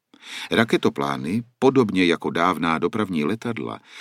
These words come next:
mohly v tak krátkém čase zachránit jen malý zlomek lidí. Osobní kosmická loď byla dnes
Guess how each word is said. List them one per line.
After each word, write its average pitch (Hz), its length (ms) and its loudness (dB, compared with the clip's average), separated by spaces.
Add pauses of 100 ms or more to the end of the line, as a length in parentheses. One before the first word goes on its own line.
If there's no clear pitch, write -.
(120)
mohly 107 280 6
v 117 40 0
tak - 260 0
krátkém 95 600 0
čase 98 340 0
zachránit 87 580 -2
jen 82 200 2
malý 92 360 2
zlomek 76 400 -2
lidí. - 400 -12 (680)
Osobní 110 440 6
kosmická 92 600 0
loď 73 340 0
byla 80 260 0
dnes 64 360 -2